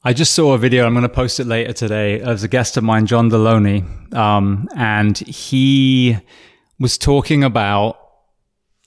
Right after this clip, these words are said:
he was in his basement, and he's, he's, uh, I forget his background now 'cause I've done so many bloody interviews, but he is, is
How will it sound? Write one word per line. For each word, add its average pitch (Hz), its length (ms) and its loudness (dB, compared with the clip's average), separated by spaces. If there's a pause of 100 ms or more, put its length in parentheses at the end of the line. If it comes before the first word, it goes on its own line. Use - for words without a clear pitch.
he 127 140 0
was 117 160 0
in 131 100 2
his 147 160 0
basement, 107 540 -4
and 107 100 -2
he's, 135 160 0
he's, 127 320 -2
uh, 110 400 -2 (320)
I - 60 -20
forget 294 240 -14
his 160 100 -8
background 120 480 -4
now 107 120 -2
'cause - 120 -12
I've 123 60 -12
done 131 100 -8
so 131 140 -10
many 127 100 -6
bloody 113 300 -6
interviews, 104 400 -6
but 113 180 -6
he 120 340 0
is, 113 220 -2
is 113 320 -4